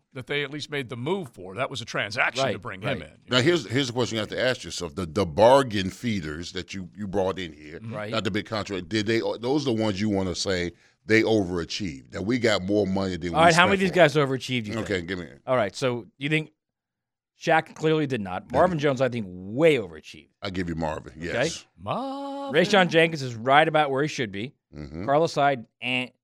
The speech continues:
Speaker 2: Roy Robinson Harris in the last three, four games.
Speaker 3: Oh, you la-, as of late, yes,
Speaker 2: Yeah,
Speaker 3: he,
Speaker 2: as
Speaker 3: he
Speaker 2: of
Speaker 3: has
Speaker 2: late.
Speaker 3: been playing
Speaker 2: As
Speaker 3: well.
Speaker 2: of
Speaker 1: And
Speaker 2: late.
Speaker 1: at, at the
Speaker 3: Yes.
Speaker 1: end of last year, he flashed a little bit.
Speaker 2: Yeah, and, and
Speaker 3: Mm-hmm.
Speaker 2: Jihad Ward was only a one-year guy anyway, so he, it didn't work anyway. So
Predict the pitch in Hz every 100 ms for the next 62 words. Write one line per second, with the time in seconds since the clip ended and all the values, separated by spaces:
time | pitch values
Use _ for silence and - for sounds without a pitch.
0 | _ _ _ - 147 185 190 185 160 170
1 | 170 151 147 156 160 - 160 165 165 147
2 | 170 202 208 - - 135 80 113 110 131
3 | - 120 120 110 101 123 92 101 107 139
4 | 123 117 165 113 101 92 90 98 85 117
5 | 151 123 127 123 90 113 - 175 160 147
6 | 170 165 - 131 104 107 104 110 101 -
7 | 87 87 73 147 117 92 - 156 151 156
8 | 185 208 202 143 151 127 131 135 120 113
9 | 110 117 95 82 - 95 107 87 98 110
10 | 95 98 87 92 87 - _ _ _ -
11 | 139